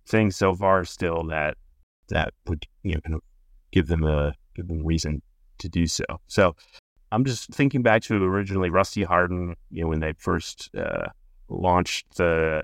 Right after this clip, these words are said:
the case and he was, you know, the head lawyer said, you know, "This is ten times as worse as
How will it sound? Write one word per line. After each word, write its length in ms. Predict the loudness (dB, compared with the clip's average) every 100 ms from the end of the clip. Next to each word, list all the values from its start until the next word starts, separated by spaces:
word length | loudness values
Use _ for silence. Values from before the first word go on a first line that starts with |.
| 0
the 240 | 0 0 -4 _
case 320 | 2 2 2
and 120 | 0
he 100 | 0
was, 380 | 0 -4 -8 -10 -10
you 80 |
know, 60 | -10
the 100 | -8
head 260 | -2 -4 -4 _ _
lawyer 580 | -4 0 2 2 0 -2 -8 -10
said, 300 | 0 2 2
you 140 | 0
know, 120 | 0
"This 100 | -2
is 120 | -6
ten 200 | -2 0
times 300 | 2 2 0
as 180 | -2 -4
worse 300 | -4 -4 -4
as 300 | -6 -6 -10